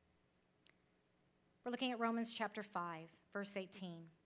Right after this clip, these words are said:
"Just as condemnation came upon all people through one transgression, so through one righteous act of Jesus' sacrifice, the perfect righteousness that makes us right with God and leads us to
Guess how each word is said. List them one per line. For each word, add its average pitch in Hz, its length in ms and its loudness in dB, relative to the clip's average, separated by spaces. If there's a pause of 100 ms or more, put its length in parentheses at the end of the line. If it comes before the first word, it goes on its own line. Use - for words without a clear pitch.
(960)
"Just 370 480 12
as 392 180 6
condemnation 285 1000 8
came 254 300 0
upon 240 420 2
all 220 220 6
people 190 480 -8 (420)
through 247 200 4
one 269 240 6
transgression, 240 1200 2 (800)
so 339 440 10
through 320 300 4
one 285 280 6
righteous 254 500 6
act 214 260 4
of 190 160 -4
Jesus' 226 380 -4
sacrifice, 180 1000 -2 (300)
the 214 60 -2
perfect 349 440 2
righteousness 285 640 8
that 233 160 -4
makes 247 260 0
us 247 160 -2
right 233 240 6
with 226 180 0
God 190 340 6 (380)
and 190 160 -2
leads 285 220 2
us 320 160 2
to 294 340 0